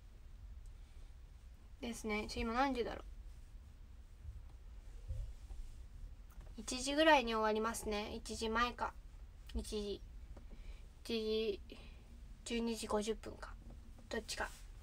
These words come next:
どんく-、まあ、そんぐらいかな、大体。です。なんか、「生きてるかな？」とかのコメントありますけど、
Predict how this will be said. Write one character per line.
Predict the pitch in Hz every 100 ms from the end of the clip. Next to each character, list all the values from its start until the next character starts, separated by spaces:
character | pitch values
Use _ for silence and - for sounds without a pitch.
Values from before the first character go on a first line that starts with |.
| - - - - -
ど | - 240
ん |
く-、 | 233 247
ま | 247
あ、 | 220
そ | 294
ん | 302
ぐ | 311
ら | 302
い | 294 277
か | - 247
な、 | 247
大 | 240 -
体。 | - - - - - - - - - - - - - - - - - - - - - - - - - - - - - - - -
で | 233 226 226 220
す。 | - - - - - - - - - - - - - -
な | 262
ん |
か、 | 226 - - - - - - -
「生 | 285
き | -
て | 320 262
る | 240
か | 226
な？」 | 226 233
と | 226
か | 214
の |
コ | - 220
メ |
ン | 220
ト | 220
あ |
り | 214
ま | 214
す |
け |
ど、 | -